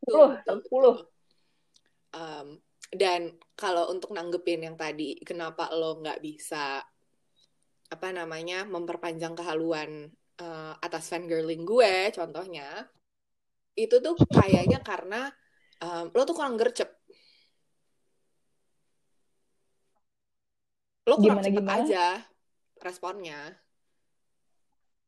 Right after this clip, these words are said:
Speaker 1: Kurang cepet ngarang, apa maksudnya gue lemot nih?
Speaker 2: Enggak, enggak sih ya, cuman kayak, kayak kalau gue tuh yang, em, ya enggak juga sih, kayaknya gue nggak cepet juga ya.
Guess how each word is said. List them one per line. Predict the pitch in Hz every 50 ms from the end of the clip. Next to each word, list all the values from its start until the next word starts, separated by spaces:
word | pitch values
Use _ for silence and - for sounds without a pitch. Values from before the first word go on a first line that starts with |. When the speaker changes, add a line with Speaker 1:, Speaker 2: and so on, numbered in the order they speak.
| _ _ _ _ _ _ _ _ _ _ _ _ _ _ _ _ - 277
Speaker 1:
Kurang | - 277 240 220 214 233
cepet | - 247 - - 233 - _ _ _ _ _ _ _ _ _ _ _ _ _ _ _ _ - 247
ngarang, | 220 196 180 - 220 220 220 208 202 190 - -
apa | - 208 214 - 208 196 196 185 -
maksudnya | 202 208 233 - 220 - 220 214
gue | 202 196 202 202 208 208 208 208 - - - _ -
lemot | 214 220 247 262 247 247 -
nih? | 208 196 214 202 - - - - 330 254 - - 302 - - - -
Speaker 2:
Enggak, | 226 220 -
enggak | 185 170 190 - - -
sih | 233 -
ya, | 170 151 160 185
cuman | - 269 262 285 277
kayak, | - 247 220 202 196 190 185 - - _ _ _ _
kayak | - 220 214 208 202
kalau | 196 196 190 190 190 180
gue | 170 180 185 202 226 -
tuh | - 330 349 349
yang, | 277 220 202 190 190 190 _ _ _ _ _ _ _ _ _ _ _ _ _ _ _ _ _ _ _ -
em, | 170 175 170 165 160 160 160 156 156 156 151 147 _ _ -
ya | 170 156 151
enggak | 151 151 151 147
juga | 170 175 233 302
sih, | 285 302 - 277 311 - -
kayaknya | - - 180 196 285 294
gue | 330 359
nggak | 349 226 170 - 165
cepet | - 175 -
juga | - 170 151 135 160 175
ya. | 226 269 302